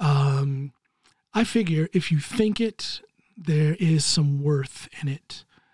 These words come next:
Uh, if you think of something you'd like to do, there is some worth in actually exploring that and seeing if that project can see the light of day.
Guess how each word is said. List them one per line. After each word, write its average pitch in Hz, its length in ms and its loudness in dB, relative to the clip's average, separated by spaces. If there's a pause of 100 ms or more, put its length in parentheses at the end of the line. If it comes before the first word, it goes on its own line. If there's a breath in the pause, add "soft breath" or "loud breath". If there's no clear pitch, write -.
(240 soft breath)
Uh, 131 280 -4
if - 180 -4
you 143 100 0
think 185 420 0
of 180 100 0
something 170 340 2
you'd 156 200 2
like 151 180 -2
to 156 140 -2
do, 147 320 2
there 143 180 0
is 147 120 0
some 139 280 0
worth 147 380 0 (580)
in 139 340 4 (460 soft breath)
actually 170 360 2
exploring 143 680 2
that 143 140 -8
and 147 140 0
seeing 170 360 4
if 143 140 -2
that 151 280 -2
project 147 640 -4 (540 loud breath)
can 151 360 2
see - 280 2
the 143 140 0
light 135 220 -2
of 131 140 -8
day. 131 360 -6